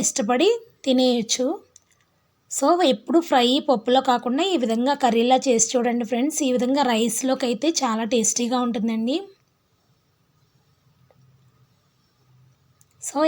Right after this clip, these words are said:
ఎంతో healthy and tasty తోటకూరనైతే ఈ విధంగా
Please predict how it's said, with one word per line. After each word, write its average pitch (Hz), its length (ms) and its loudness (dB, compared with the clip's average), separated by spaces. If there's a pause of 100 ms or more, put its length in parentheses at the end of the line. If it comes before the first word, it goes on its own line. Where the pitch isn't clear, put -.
ఎంతో 233 300 -2 (140)
healthy 254 340 0 (320)
and 247 160 -2 (100)
tasty 247 420 2 (160)
తోటకూరనైతే 247 840 -2 (720)
ఈ 247 160 -2
విధంగా 254 400 0